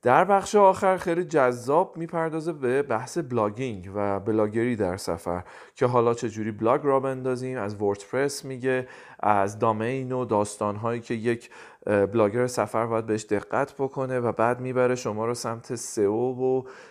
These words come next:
چجوری کلید واژه ها رو درست بنویسید و از این داستان ها، چجوری وبلاگ نویسی می‌تونه براتون درآمدزا باشه و بحثای فروش، اه، مطالبتون در دنیای نت. اه، و در بخش آخر خیلی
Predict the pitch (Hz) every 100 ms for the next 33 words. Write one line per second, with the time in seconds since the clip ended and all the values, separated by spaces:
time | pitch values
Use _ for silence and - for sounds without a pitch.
0 | _ - 110 110 110 110 - 110 107 101
1 | 101 101 101 127 143 131 135 135 131 -
2 | 135 135 127 123 - 139 147 147 147 -
3 | - - 101 104 110 160 170 170 - 175
4 | 165 165 131 127 147 135 135 123 123 120
5 | 120 117 117 143 143 - 143 123 117 127
6 | 139 123 _ - 113 113 110 110 113 127
7 | 156 175 170 175 170 185 170 147 117 120
8 | - 143 147 - 120 135 - 151 147 -
9 | - - - _ - 117 110 104 104 104
10 | 107 110 123 107 127 147 143 147 135 127
11 | 123 107 104 120 95 - - - _ -
12 | - - _ 110 117 117 123 170 190 185
13 | 175 - 180 - 160 156 170 165 165 156
14 | 160